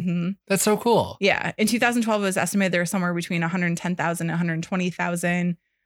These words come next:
Speaker 1: Zoroastrians, mainly living in India, Iran, and North America today. But as a whole, it's been on the decline.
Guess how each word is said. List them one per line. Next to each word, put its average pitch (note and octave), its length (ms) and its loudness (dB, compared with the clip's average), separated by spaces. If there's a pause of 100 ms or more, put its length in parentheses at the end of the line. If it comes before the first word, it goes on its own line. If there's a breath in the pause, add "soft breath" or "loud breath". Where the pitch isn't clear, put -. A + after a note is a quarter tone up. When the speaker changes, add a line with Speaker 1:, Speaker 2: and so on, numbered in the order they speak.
(300)
Speaker 1:
Zoroastrians, F3 1120 0 (880)
mainly F#3+ 300 2
living F3+ 280 0
in F3 120 -2
India, G3+ 440 2
Iran, F3 340 2
and E3+ 60 2
North E3 200 -2
America E3 320 -2
today. E3+ 580 0 (140)
But F3 120 0
as F3 140 0
a F3 60 -2
whole, E3 240 -4
it's D#3+ 120 -6
been D#3+ 160 -6
on D#3 120 -4
the - 40 -4
decline. F3+ 480 -8